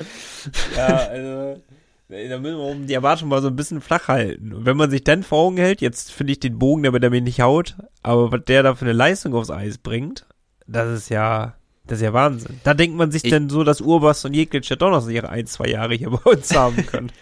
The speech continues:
Speaker 1: <laughs>
Speaker 2: Ja, ich würd nämlich auch sagen, dass Andy Mealy eigentlich ein perfekter Rollenspieler ist, der trotzdem noch extrem viele Punkte macht.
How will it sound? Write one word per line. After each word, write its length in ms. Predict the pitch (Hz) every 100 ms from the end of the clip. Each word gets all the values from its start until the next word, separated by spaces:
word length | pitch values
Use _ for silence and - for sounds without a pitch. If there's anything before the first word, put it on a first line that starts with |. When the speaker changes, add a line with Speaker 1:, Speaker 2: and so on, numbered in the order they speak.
| -
Speaker 1:
<laughs> 300 | 175 - 185 - - 202 165 - -
Speaker 2:
Ja, 80 | 120
ich 120 | 123
würd 140 | 165
nämlich 280 | 165 160 -
auch 160 | 151 -
sagen, 280 | 135 123
dass 140 | 117 110
Andy 240 | 117 123
Mealy 340 | 123 143 156 90
eigentlich 500 | 110 156 151 143 -
ein 400 | 123 123 127 - _ _ _ _ _ _
perfekter 560 | - 120 - 175 - 143
Rollenspieler 920 | 110 123 165 170 160 - 127 123 117
ist, 220 | 139 -
der 100 | 117
trotzdem 380 | - 151 - 135
noch 240 | 127 127
extrem 400 | - 120 - 135
viele 200 | 127 113
Punkte 280 | 101 139 104
macht. 340 | 92 95 _